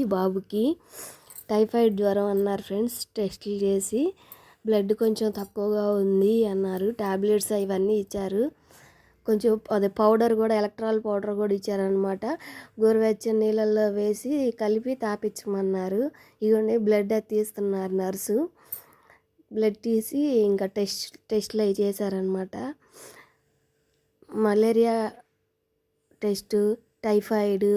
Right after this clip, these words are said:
ఇవన్నీ చేశారు. టైఫాయిడ్ అన్నారు. టైఫాయిడ్కి కూడా టాబ్లెట్స్ అవి ఇచ్చారనమాట. నాలుగైదు రకాల టాబ్లెట్స్, ఇగోండి టాబ్లెట్స్.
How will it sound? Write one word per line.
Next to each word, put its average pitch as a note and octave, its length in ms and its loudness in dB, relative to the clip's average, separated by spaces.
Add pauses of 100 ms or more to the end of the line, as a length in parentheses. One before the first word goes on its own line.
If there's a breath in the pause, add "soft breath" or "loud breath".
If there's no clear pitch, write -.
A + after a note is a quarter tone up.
ఇవన్నీ G3+ 420 2 (440)
చేశారు. G3+ 640 -2 (720 soft breath)
టైఫాయిడ్ A3+ 480 2
అన్నారు. G3 500 0 (580 soft breath)
టైఫాయిడ్కి A3 540 0
కూడా A#3 300 0
టాబ్లెట్స్ G#3+ 580 0
అవి G3+ 220 2
ఇచ్చారనమాట. G3+ 760 -2
నాలుగైదు G3+ 460 0
రకాల G3 340 -4
టాబ్లెట్స్, G3+ 720 -2 (520 loud breath)
ఇగోండి G#3 320 2
టాబ్లెట్స్. G3+ 680 0